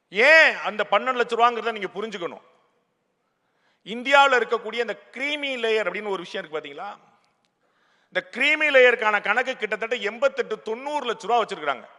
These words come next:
ஒரு ஆண்டுக்கு தொண்ணூறு லட்சம் ரூபாய் வரைக்கும் சம்பாதிச்சா, அதுவும் விவசாய வருமானம் சேராது. தொண்ணூறு லட்சம் ரூபாய் வரைக்கும் சம்பாதிச்சா அவர்கள் வந்து கிரீமி லேயருக்கு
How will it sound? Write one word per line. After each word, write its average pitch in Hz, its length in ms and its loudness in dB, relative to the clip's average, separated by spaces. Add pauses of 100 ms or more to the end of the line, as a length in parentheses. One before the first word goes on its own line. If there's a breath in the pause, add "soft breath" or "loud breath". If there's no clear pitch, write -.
(160)
ஒரு 170 220 -2
ஆண்டுக்கு 233 640 2
தொண்ணூறு 269 500 -4
லட்சம் 220 240 -4
ரூபாய் 247 180 2
வரைக்கும் 196 380 -6
சம்பாதிச்சா, 180 440 0 (480 soft breath)
அதுவும் 175 280 -4
விவசாய 214 460 4
வருமானம் 185 460 -2
சேராது. 160 400 0 (1400)
தொண்ணூறு 277 460 -2
லட்சம் 240 240 0
ரூபாய் 269 180 6
வரைக்கும் 226 540 0 (340)
சம்பாதிச்சா 202 480 0
அவர்கள் 214 420 2
வந்து 226 320 -6
கிரீமி 254 300 -6
லேயருக்கு 196 300 -6